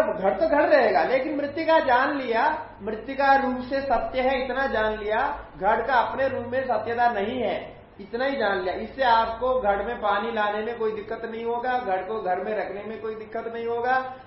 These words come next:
और घड़ को घड़ कहने में कोई दिक्कत नहीं होगा। किसी को देने में कोई दिक्कत नहीं होगा, ना उसको फोड़ने में दिक्कत होगा, किसी को कोई दिक्कत नहीं पड़ेगा। वो तो आप खाली उसका वो ज्ञान प्राप्त कर लिया, उसका स्वरूप इस प्रकार है,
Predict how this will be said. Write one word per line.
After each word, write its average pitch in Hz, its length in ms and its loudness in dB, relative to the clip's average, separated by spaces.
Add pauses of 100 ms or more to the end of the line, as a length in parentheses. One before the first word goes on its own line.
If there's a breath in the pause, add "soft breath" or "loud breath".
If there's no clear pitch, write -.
(120)
और 185 160 0
घड़ 190 260 2
को 247 200 -2
घड़ - 320 2
कहने 220 300 2
में 254 180 -2
कोई 240 120 -2
दिक्कत 226 320 -6
नहीं 233 200 -6
होगा। 254 500 -2 (180)
किसी 202 180 -10
को 240 180 -2
देने 208 320 2
में 247 160 -2
कोई 233 100 0
दिक्कत 214 360 -4
नहीं 220 180 -4
होगा, 214 240 -2
ना 214 160 -2
उसको 208 260 -2
फोड़ने 180 380 -4
में 165 120 -8
दिक्कत 127 300 -12
होगा, - 220 -18 (240)
किसी 294 220 -8
को 294 80 -8
कोई 233 200 -2
दिक्कत 185 280 -4
नहीं 139 160 -12
पड़ेगा। 113 280 -12 (280)
वो 113 100 -16
तो 160 80 -2
आप 175 220 -2
खाली 160 200 -6
उसका 226 300 -4 (540)
वो 170 280 -10
ज्ञान 185 300 -2
प्राप्त - 520 -2
कर - 140 -4
लिया, 226 160 0
उसका 202 240 -4
स्वरूप 170 340 -6
इस 156 80 -8
प्रकार 113 480 -10
है, 104 160 -16